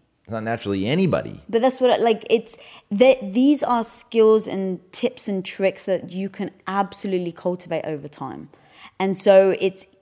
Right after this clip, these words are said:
Speaker 2: it's not easy for me. I have to remind myself. Sometimes I slip, but it's important to always remember what you're trying to get to, to get there. Um,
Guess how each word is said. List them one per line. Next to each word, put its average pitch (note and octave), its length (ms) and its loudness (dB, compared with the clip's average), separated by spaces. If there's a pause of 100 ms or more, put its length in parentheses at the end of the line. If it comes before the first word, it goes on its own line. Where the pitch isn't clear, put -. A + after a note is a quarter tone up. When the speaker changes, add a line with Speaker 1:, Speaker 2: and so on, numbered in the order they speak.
(160)
Speaker 2:
it's F#3+ 240 -4
not G#3+ 400 2
easy G3 300 -4
for F#3 260 -4
me. F#3 240 -2
I F3 40 -6
have F3 200 -12
to F3 100 -8
remind F3 480 -2
myself. E3+ 360 -2
Sometimes E3 480 -8
I D3 80 -8
slip, F3+ 520 0 (220)
but G3+ 100 0
it's G3 140 -2
important G3 520 -2
to - 100 -10
always F3 420 0
remember F3 320 -6
what D#3 140 -10
you're G2 80 -10
trying D#3 260 -8
to D3 80 -6
get - 300 -10
to, G#3+ 320 -8 (340)
to - 120 -14
get - 200 -12
there. G3 280 -8 (120)
Um, E3 400 -4